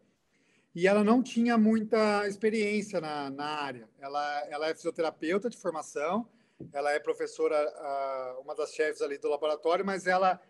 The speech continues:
estudava muita força, potência, isocinético, era uma outra área,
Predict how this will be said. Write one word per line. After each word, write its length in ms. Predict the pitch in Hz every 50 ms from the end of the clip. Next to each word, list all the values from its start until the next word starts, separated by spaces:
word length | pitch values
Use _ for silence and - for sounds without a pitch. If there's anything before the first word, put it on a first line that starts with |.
| _ _ _
estudava 400 | - - - 165 185 175 170 185
muita 260 | 180 175 190 190 202
força, 480 | 180 - - 175 180 196 190 175 185 180
potência, 880 | - 175 165 - - 156 156 165 175 175 170 160 151 - - 160 151 147
isocinético, 1000 | 147 135 151 151 - - 160 147 147 151 165 170 165 160 151 - - - 156 147 147 _ _ _ _ _
era 140 | - - 147
uma 100 | 156 156
outra 360 | 156 175 196 214 - 214 180
área, 340 | 165 160 165 185 220 240 226